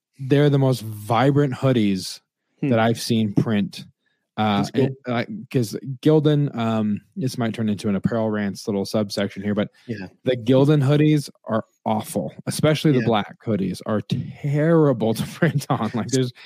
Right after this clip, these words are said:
Speaker 2: So are
Speaker 1: not a
Speaker 2: the
Speaker 1: lot you can
Speaker 2: district
Speaker 1: do.
Speaker 2: hoodies from, uh, district hoodies from Sanmar are the same thing. They're just
Speaker 1: Okay.
Speaker 2: not good. I remember we were printing on those, and then we, we had gotten some Toltecs. We were like, "Holy crap, these Toltecs hoodies, hoodies are so much better."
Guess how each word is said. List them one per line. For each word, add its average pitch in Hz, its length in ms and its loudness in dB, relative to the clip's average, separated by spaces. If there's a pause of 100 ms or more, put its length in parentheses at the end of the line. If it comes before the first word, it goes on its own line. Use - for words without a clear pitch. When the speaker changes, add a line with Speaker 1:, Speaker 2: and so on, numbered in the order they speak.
Speaker 2:
So 165 200 4
are 165 240 2
Speaker 1:
not 135 80 2
a - 40 2
Speaker 2:
the 143 40 2
Speaker 1:
lot 135 120 2
you 127 40 2
can - 20 -2 (260)
Speaker 2:
district - 20 0
Speaker 1:
do. 110 180 2 (140)
Speaker 2:
hoodies 107 180 0 (260)
from, 110 360 0
uh, 101 220 -2 (180)
district 143 320 0
hoodies 110 200 2
from 107 140 -4
Sanmar 113 360 0 (160)
are 92 40 -4
the 95 80 -6
same 101 360 -4
thing. 92 280 -6
They're 92 140 -4
just 92 360 -6
Speaker 1:
Okay. 113 300 -10 (180)
Speaker 2:
not 117 300 -2
good. 113 260 2
I 107 80 2
remember 113 300 0
we 120 80 2
were 120 100 0
printing 113 280 -4
on 104 100 -2
those, 110 280 -4
and 98 60 -6
then 101 140 -2
we, 98 240 -4
we 104 140 -4
had 107 220 -4 (200)
gotten 113 260 -6
some 104 160 -10
Toltecs. 117 520 -8
We 113 60 -8
were 101 80 -2
like, 95 180 -6
"Holy 202 300 -2
crap, - 360 -6
these 113 180 -12
Toltecs 143 360 -10
hoodies, 117 360 -8
hoodies 123 240 -6
are 101 60 -8
so 175 220 -2
much 127 200 -4
better." 101 280 -6